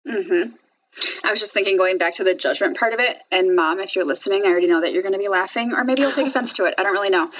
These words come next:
Speaker 1: But anyways,
Speaker 2: <laughs>
Speaker 1: when I was a kid, if I would have, like, brought somebody over, like, uninvited or unannounced, my mom would freak out because the house wasn't clean.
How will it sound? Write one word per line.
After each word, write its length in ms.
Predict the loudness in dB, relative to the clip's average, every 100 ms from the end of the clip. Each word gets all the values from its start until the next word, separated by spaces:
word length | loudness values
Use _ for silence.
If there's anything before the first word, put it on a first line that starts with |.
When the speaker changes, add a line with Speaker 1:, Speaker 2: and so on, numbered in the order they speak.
| -10 -2
Speaker 1:
But 80 |
anyways, 320 | 0 2 0 0 -4 -10 -14 -16
Speaker 2:
<laughs> 400 | -18 -16 -10 -4
Speaker 1:
when 160 | 0
I 140 | 0 0
was 220 | -2 -4
a 40 |
kid, 540 | -4 -2 0 2 2 0 -2 -4 _ _ _ _ _ _ _ _ _ _ _ -4
if 180 | -4 -2
I 200 | -2 0
would 180 | -2
have, 100 | -4 -8 _ _ -4
like, 180 | -4 -4 _ -2
brought 260 | -2 0
somebody 380 | -6 -2 -2 0
over, 380 | 0 0 2 2
like, 180 | 0 -2 0
uninvited 720 | 0 0 0 0 0 2 0
or 120 | 0
unannounced, 600 | 0 2 2 0 0 -2
my 60 |
mom 120 | 0 0
would 100 | -2
freak 260 | -2 0
out 140 | 0 -2
because 200 | -4 -4
the 60 |
house 220 | -4 -4
wasn't 220 | -4 -8 -8
clean. 200 | -8